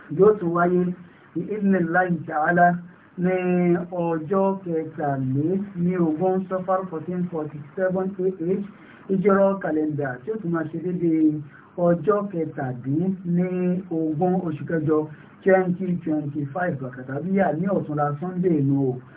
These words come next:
ọ̀túnla Sunday, tí í ṣe ọjọ́ àìkú, ní Idhnillahi Ta'ala. Ìbàdàn ni ó ti wáyé ní Ọjà'ba Central Mosque, Ìbàdàn, ìpínlẹ̀ Ọ̀yọ́, níbi tí a ti máa pàdé, à,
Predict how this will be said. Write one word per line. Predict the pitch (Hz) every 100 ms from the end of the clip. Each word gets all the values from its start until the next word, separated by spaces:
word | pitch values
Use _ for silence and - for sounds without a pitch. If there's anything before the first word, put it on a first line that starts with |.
| -
ọ̀túnla | - 135 156 160 156
Sunday, | 185 190 190 180 147 - - - - - -
tí | 175
í | 175
ṣe | 165 175 156 156 - -
ọjọ́ | 156 160
àìkú, | 151 139 131 151 180 190
ní | 151 156
Idhnillahi | 196 185 175 160 170 151
Ta'ala. | 147 151 151
Ìbàdàn | 143 147 143
ni | 208
ó |
ti | 196 175
wáyé | 180 175
ní | 185
Ọjà'ba | 175 147 147 160 160
Central | 185 175 175 165
Mosque, | 156 147 - 147 120 - - - -
Ìbàdàn, | 143 135 139 135 131 - - - - -
ìpínlẹ̀ | 139 151 196
Ọ̀yọ́, | 196 143 139 170 202
níbi | 220 185
tí | 175
a | 214
ti | 175
máa | 170 175 170 160 156 151 151 -
pàdé, | 151 156 165 165 165 156 156 156 - - - -
à, | 156